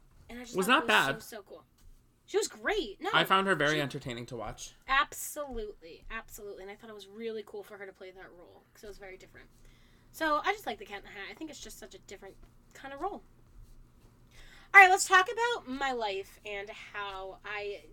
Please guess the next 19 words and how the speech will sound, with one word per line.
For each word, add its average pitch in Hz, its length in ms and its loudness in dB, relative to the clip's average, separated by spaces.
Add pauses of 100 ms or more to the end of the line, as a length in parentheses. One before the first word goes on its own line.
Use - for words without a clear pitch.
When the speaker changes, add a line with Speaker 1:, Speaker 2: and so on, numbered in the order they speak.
(240)
Speaker 1:
lived 202 340 -8
Seussical. - 540 -18 (540)
Speaker 2:
Lay 127 180 -2
it 123 80 -2
on 113 160 -2
me. 107 100 -8
Speaker 1:
Are - 40 -6
you 214 120 -8
ready? 233 240 -12 (180)
Are 208 60 -16
you 220 120 -12
ready? 214 300 -12 (880)
I 208 40 -16
have 208 100 -14
many 196 220 -14
bullet - 240 -20
points, - 300 -20
not - 160 -12
many. 139 260 -18